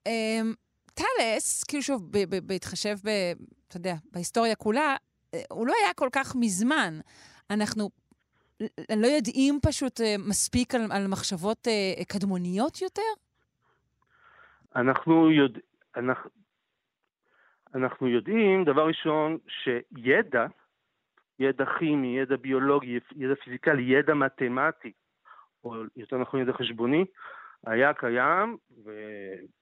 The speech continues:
Speaker 2: ובגדול, אה, גם הרבה לפני טלס, בתרבויות אחרות.
Speaker 1: כן.
Speaker 2: אבל מה שאנחנו, מה שקורה זה לא הידע,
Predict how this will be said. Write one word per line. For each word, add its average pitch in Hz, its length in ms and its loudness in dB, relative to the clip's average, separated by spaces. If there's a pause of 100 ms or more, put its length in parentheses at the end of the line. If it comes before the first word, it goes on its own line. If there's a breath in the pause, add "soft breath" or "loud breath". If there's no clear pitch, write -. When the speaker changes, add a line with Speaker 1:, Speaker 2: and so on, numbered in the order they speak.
Speaker 2:
ובגדול, 131 680 4 (640 loud breath)
אה, 101 240 -4
גם 104 180 -2
הרבה 147 200 4
לפני 214 300 2
טלס, 170 320 4 (120)
בתרבויות 113 560 -8
אחרות. 185 440 -2 (100)
Speaker 1:
כן. 320 220 2
Speaker 2:
אבל 120 280 -4 (720 soft breath)
מה 135 160 -4
שאנחנו, 143 640 -4
מה 143 140 -4
שקורה 156 560 0
זה 123 100 -2
לא 151 260 2
הידע, 139 580 0